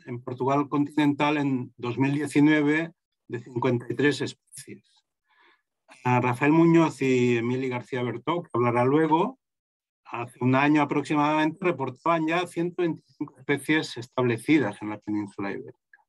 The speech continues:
¿no? Lo que está claro, hay numerosos trabajos listados, lo que está claro es que este problema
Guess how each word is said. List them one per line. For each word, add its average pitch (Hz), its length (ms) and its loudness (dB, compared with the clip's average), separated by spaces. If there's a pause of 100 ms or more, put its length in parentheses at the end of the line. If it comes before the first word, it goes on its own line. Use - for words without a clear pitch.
(100)
¿no? 170 180 0 (1300)
Lo 131 140 -12
que 156 80 -4
está 214 200 2
claro, 214 400 4
hay 156 200 2
numerosos 156 500 2
trabajos 165 460 2
listados, 175 500 -2
lo 151 100 -2
que 143 100 -4
está - 280 -12
claro 180 400 0 (460)
es 143 200 -8
que 143 180 2
este 143 360 2
problema 160 960 2